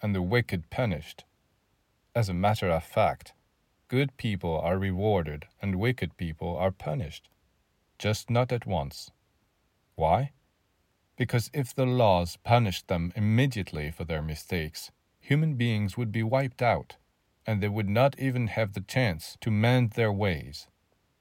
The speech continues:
Whereas if they are given plenty of time as well as a few small inconveniences to force them to reflect,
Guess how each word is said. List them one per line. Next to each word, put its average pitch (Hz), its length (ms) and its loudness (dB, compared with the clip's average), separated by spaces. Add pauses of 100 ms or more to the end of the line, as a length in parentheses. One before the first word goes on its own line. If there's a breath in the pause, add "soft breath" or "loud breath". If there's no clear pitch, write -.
(240)
Whereas 98 520 2
if 110 160 -2
they 120 120 2
are 110 180 4
given 127 420 2
plenty 160 360 0
of 104 160 -4
time 95 300 2
as 80 140 -6
well 95 300 2
as 87 100 -2
a 87 80 -6
few 113 280 -4
small 101 320 0
inconveniences 87 1080 -2
to 107 100 -2
force 110 380 0
them 101 260 0
to - 140 -10
reflect, 95 640 0